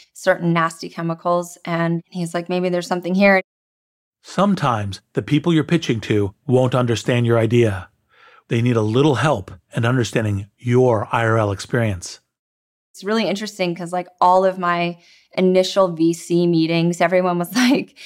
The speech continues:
Speaker 1: "I'm gonna go home and ask my wife if this is something that she <laughs> likes." Uh, literally every single one of them. I don't even know if there was, like, a women's bathroom in some of those
Speaker 2: <laughs> Yeah.
Speaker 1: <laughs> offices. <laughs> I was, it's, like, always awkward when you're, like,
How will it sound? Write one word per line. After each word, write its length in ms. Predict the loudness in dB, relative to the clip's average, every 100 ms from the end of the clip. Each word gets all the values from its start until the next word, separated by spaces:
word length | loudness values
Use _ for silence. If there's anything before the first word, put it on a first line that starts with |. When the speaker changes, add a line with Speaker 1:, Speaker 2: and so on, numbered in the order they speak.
| -16 0
Speaker 1:
"I'm 100 | 4
gonna 120 | 4
go 120 | 4
home 320 | 0 0 0 0
and 160 | -6 -8
ask 180 | -10 -8
my 120 | -6
wife 340 | -4 -4 -6
if 160 | -14 -12
this 220 | -16 -16
is 80 | -12
something 480 | -6 -6 -4 -6 -6
that 140 | -8
she 320 | -10 -8 -6 -6
<laughs> 120 | -4
likes." 400 | -6 -6 -10 -14 -14 -12 -2
Uh, 340 | -2 2 0 4
literally 480 | 2 4 2 0
every 220 | -2 -2 -8
single 340 | -8 -8 -4
one 180 | -4 -6
of 140 | -8
them. 380 | -8 -8 -8 -12 -14 -20 -18 -10 0
I 140 | 2
don't 160 | 2 2
even 200 | 2 0
know 100 | 0
if 80 | -2
there 100 | -8
was, 120 | -6
like, 80 | -4
a 80 |
women's 320 | -4 -4 -6 -2
bathroom 560 | 0 -2 -6 -12 -12
in 140 | -12 -10
some 220 | -8 -6
of 160 | -6
those 220 | -2 0 2
Speaker 2:
<laughs> 60 |
Yeah. 140 | 0 0
Speaker 1:
<laughs> 40 |
offices. 1120 | 0 0 -2 -6 -6 -6 -6 -4 -4 -8 -10 -10 -10
<laughs> 220 | -12 -8 -2
I 1300 | 0 2 0 -2 -4 -16 -16 -20 -20 -4 2 2 2
was, 140 | 0
it's, 100 | -2
like, 140 | 0 4
always 320 | 4 2 2
awkward 420 | 2 2 0 -8
when 140 | -6
you're, 160 | -4 -4
like, 240 | -4 -6